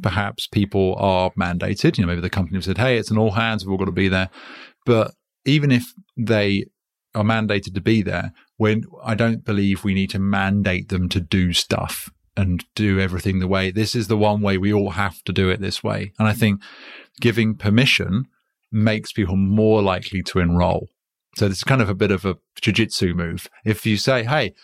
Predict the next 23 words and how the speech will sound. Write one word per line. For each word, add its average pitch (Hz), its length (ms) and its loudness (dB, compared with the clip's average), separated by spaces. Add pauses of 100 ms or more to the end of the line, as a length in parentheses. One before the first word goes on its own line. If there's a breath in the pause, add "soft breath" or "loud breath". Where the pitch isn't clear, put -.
(160 soft breath)
it's - 140 -4
okay 208 280 2
if 139 80 0
you're 135 100 0
not 123 120 4
into 139 200 0
this," 92 300 -4
actually 208 280 0
people 139 240 2
are 127 40 2
probably, 139 480 2 (140)
by 123 120 4
having 143 320 2
that 117 160 -2
permission, 131 300 0
it's 135 60 -4
like, 196 100 -2
"Oh, 269 100 0
no, 330 120 0
actually, 339 280 -4
no, 320 160 2
I'm 330 100 0
okay. 311 300 0